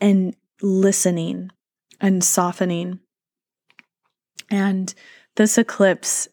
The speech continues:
absolutely put me in such a state of surrender, of pushing me past my limits in all regards, because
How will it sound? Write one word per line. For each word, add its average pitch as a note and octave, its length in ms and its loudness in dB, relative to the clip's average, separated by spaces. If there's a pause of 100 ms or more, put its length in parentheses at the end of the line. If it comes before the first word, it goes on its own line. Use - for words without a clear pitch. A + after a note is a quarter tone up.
absolutely G3 1040 0
put - 280 -6
me G3 140 -2
in F#3 200 -4
such - 340 -2
a B3+ 80 2
state - 520 0
of F3+ 240 -6
surrender, F3+ 920 0 (840)
of F#3 480 0 (960)
pushing A#3 540 2
me F3+ 440 -4 (160)
past - 760 -2
my F3+ 200 -4
limits F3+ 800 -4
in F#3+ 220 -2
all F3+ 300 -2
regards, E3 680 -6
because F#3 880 0